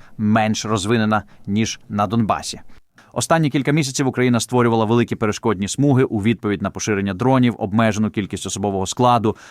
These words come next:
технічні можливості, які зменшують потребу в військах, наприклад. Але не так багато на півдні. Тож якщо Росія там встановила якийсь елемент прориву або імпульсу,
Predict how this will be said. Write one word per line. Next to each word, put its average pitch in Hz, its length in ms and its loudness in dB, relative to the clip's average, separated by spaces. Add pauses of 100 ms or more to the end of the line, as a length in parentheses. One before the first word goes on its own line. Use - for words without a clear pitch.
технічні 117 460 0
можливості, 107 540 0
які 107 400 -2
зменшують 104 680 2
потребу 101 500 0 (140)
в 104 120 -6
військах, 104 480 0
наприклад. 90 460 -6 (260)
Але 143 360 4
не 127 120 0
так 117 200 0
багато 110 340 0
на 107 100 2
півдні. 87 340 -2
Тож 98 140 -6
якщо 117 400 0
Росія 107 400 0
там 104 160 0
встановила 110 520 0
якийсь 110 320 -2
елемент 110 440 0 (240)
прориву 110 520 2
або 107 340 0 (140)
імпульсу, 113 600 0